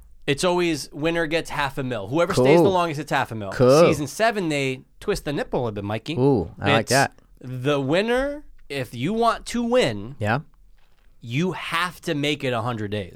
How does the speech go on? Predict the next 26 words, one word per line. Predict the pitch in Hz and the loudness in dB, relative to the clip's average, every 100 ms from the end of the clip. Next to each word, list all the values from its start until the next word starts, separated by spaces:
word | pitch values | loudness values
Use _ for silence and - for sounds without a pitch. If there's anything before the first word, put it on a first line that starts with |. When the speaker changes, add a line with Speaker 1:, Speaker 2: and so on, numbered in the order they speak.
| - | -8
Speaker 2:
Okay. | 101 - 85 - _ - | -6 -2 -4 -4 _ -6
Speaker 1:
Okay. | 123 107 - - _ _ _ _ _ - | -4 -4 -8 -20 _ _ _ _ _ -12
Speaker 2:
Yeah. | - 160 | -12 -12
Speaker 1:
The | 131 123 104 | -8 -8 -6
longest | 147 123 123 143 156 147 | -6 -2 2 4 2 0
someone's | - 143 143 117 | 0 0 0 0
went, | 120 139 127 | -2 -2 -2
I | 117 | -2
think, | - 135 143 | 2 2 4
was, | 131 113 113 | 6 6 6
like, | 107 | 4
seventy-one, | - - 135 123 117 110 107 107 92 90 | 0 0 0 0 -4 -4 -4 -4 -6 -8
and | 127 | -4
it's | 131 - | -4 -4
tr-, | - | -6
fucking | - 143 117 | -4 -4 -4
treacherous, | - 98 - 92 - | -6 -8 -8 -6 -2
dude. | 139 | -2
Speaker 2:
It's | - | 2
like, | 156 147 139 | 6 6 6
uh, | 143 131 | 6 6
Naked | 131 127 131 | 6 4 2
and | 127 | 2
Afraid, | 110 131 120 107 104 | 2 2 4 2 2
where | 107 104 107 104 101 | 2 4 6 4 2
Speaker 1:
Mm. | 104 98 | 0 -10